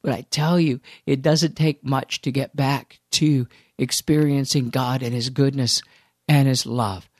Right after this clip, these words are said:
You know, I was given detailed strategies and revelation about what's coming in the revival, actually some major things, major changes that are gonna take place.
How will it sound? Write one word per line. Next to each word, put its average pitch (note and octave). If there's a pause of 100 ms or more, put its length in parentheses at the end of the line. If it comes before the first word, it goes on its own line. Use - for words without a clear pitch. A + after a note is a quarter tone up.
(500)
You -
know, A3
I G#3+
was B3+
given C3+
detailed E3
strategies C3+
and A2+
revelation C3+
about B2
what's C#3+
coming C#3+
in A#2
the B2+
revival, B2+ (340)
actually C#3
some A#2+
major D3 (420)
things, A#2
major D3
changes C#3+ (340)
that C#3
are C#3
gonna C3+
take C3+
place. -